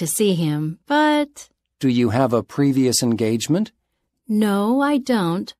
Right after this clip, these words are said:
Speaker 1: but next Monday, I'm supposed to take a very important test. I have to study for it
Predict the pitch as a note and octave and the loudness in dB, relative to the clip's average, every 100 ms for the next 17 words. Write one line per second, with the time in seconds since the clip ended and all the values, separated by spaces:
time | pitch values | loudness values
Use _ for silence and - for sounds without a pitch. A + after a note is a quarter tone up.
0 | _ B3 - A3+ C#4 D4 - A3 B3 E4 | _ -2 2 2 2 0 -2 2 4 4
1 | C#4+ F#3 F3 F#3 _ C4 F4+ G#4 - - | 2 0 -2 -6 _ 0 0 0 -2 -2
2 | A#3+ A3+ - A3+ - G3+ G3 F3+ D#3+ G3+ | 0 -2 -2 -4 -2 -4 -2 -6 -4 -2
3 | A#3 C4 C4+ F3 D#3 - F#3+ G#3 G3+ - | 0 0 0 -2 -2 -2 -4 -2 -4 -4
4 | F#3+ C#3+ - - - _ _ _ _ - | -4 -4 -6 -10 -16 _ _ _ _ -2
5 | C4 A#3+ D#4 G#4 - B3 - G#3+ A3+ A3+ | 0 2 0 -2 -4 -4 -2 0 0 0
6 | - E3+ E3+ F3 | 0 -2 0 -4